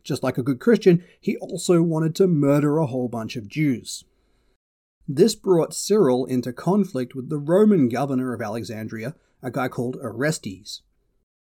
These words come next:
Orestes was a reasonably chill dude for that day and age, and he didn't want anyone starting any religious wars in his famously secular city of learning.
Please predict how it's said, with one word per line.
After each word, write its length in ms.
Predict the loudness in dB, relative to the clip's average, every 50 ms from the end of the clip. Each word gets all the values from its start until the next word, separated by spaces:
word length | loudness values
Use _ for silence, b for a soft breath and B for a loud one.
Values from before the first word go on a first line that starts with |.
| _ _ -6
Orestes 560 | -4 0 2 2 0 2 0 0 0 0 0
was 160 | -2 -4 -2
a 80 | -4 -4
reasonably 680 | -2 -2 0 2 2 2 2 0 0 2 2 2 2
chill 380 | 0 0 2 2 2 2 2
dude 480 | -2 -2 2 4 4 6 4 2 2 0
for 100 | -4 -6
that 220 | -4 -6 -6 -6
day 140 | -6 -6 -4
and 120 | -4 -6 -6
age, 340 | -6 -6 -8 -8 -10 -12 -10
and 160 | -8 -6 -6
he 220 | -6 -2 0 0 2
didn't 240 | 2 2 2 2 2
want 160 | 2 2 2
anyone 280 | 2 0 0 0 -2
starting 400 | -4 -6 -6 -4 -4 -2 -4 -4
any 200 | -4 -4 -4 -4
religious 480 | -4 -4 -2 -2 -2 -2 -2 -4 -6 -4
wars 400 | 0 2 2 2 2 0 -4 -6
in 180 | -8 -8 -6 -6
his 240 | -4 -6 -6 -8
famously 600 | -10 -8 -4 -2 -2 -2 -2 -2 -4 -6 -6 -6 -6
secular 520 | -6 -6 -6 -6 -6 -6 -6 -6 -6 -6
city 320 | -6 -6 -8 -8 -6 -8 -8
of 120 | -8 -6
learning. 420 | -4 -4 -2 -2 -4 -4 -8 -12